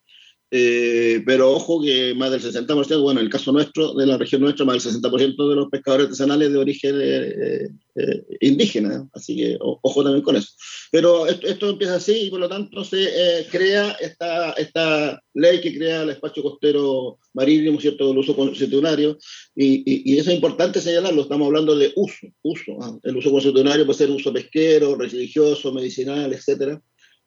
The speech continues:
Eh, y que tiene que ser, eh, básicamente, eh,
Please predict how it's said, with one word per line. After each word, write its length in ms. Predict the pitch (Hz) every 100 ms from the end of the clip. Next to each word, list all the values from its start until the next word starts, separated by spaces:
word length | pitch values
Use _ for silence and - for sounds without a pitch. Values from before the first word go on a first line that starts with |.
| -
Eh, 460 | 127 127 123 120 120
y 120 | 135
que 80 | 139
tiene 240 | 139 165 160
que 100 | 156
ser, 260 | 170 170
eh, 140 | 165 160
básicamente, 1040 | 156 160 151 151 156 147 156 156 156 147
eh, 580 | 135 135 139 135 131